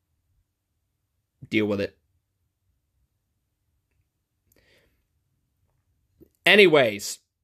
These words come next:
uh, two o'clock on F S one, number nine Marquette at Georgetown. I mean, no doubt in my mind, Marquette wins the game.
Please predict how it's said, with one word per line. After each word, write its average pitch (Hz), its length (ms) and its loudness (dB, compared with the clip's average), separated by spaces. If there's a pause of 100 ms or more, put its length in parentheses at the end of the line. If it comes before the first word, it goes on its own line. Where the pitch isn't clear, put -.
(840)
uh, 135 380 2
two 190 220 0
o'clock 196 300 2
on 180 120 0
F 190 160 0
S 180 180 -2
one, 175 280 0
number 185 200 0
nine 185 220 2
Marquette 165 420 0
at 147 140 -2
Georgetown. 147 680 -2
I 117 80 -10
mean, 127 400 -6
no 170 340 -2
doubt 151 200 2
in 147 60 -4
my 139 80 -2
mind, 131 260 -4
Marquette 120 340 -6
wins 107 180 -12
the 104 80 -14
game. 101 220 -20